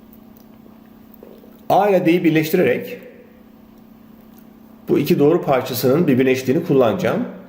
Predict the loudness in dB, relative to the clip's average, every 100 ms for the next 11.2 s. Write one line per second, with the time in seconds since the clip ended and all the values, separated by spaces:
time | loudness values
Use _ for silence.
0 | -20 -20 -20 -20 -20 -20 -20 -4 0 2
1 | 0 0 -2 -2 -2 -2 -2 -2 -4 -2
2 | 0 2 2 0 -2 -4 -6 -4 -2 -2
3 | -2 0 0 0 -4 -10 -20 -20 -20 -20
4 | -20 -20 -20 -20 -20 -20 -20 -16 -6 -2
5 | 0 -2 -8 -4 -2 0 -2 -2 0 0
6 | 0 -6 -14 -20 -20 -20 -20 -20 -20 -20
7 | -20 -20 -20 -20 -2 2 2 2 2 2
8 | 2 0 0 0 -2 0 0 0 0 -4
9 | 0 0 2 2 2 0 0 -2 -4 -4
10 | 0 2 2 2 0 0 -2 -2 0 0
11 | 0